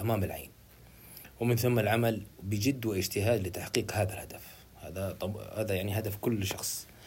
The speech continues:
فعلى سبيل المثال، يجب أن يحب، أن يجب على الطالب أن يسأل الطالب نفسه: "لماذا أتعلم اللغة الفرنسية؟ أنت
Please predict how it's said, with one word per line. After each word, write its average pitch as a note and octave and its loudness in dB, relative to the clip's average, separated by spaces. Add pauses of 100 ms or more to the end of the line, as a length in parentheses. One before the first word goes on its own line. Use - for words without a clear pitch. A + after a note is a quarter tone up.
(400)
فعلى C3+ 10
سبيل C3 6
المثال، A#2+ 6
يجب A#2 6
أن F#2+ 0
يحب، F#2+ -4
أن A#2+ 0
يجب A#2+ 4
على G2 6
الطالب F2 0
أن G#2 0
يسأل G2 2
الطالب F#2 0
نفسه: - -6
"لماذا B2+ 6
أتعلم G2 2
اللغة F2 -6
الفرنسية؟ - -8 (1500)
أنت F#2+ -6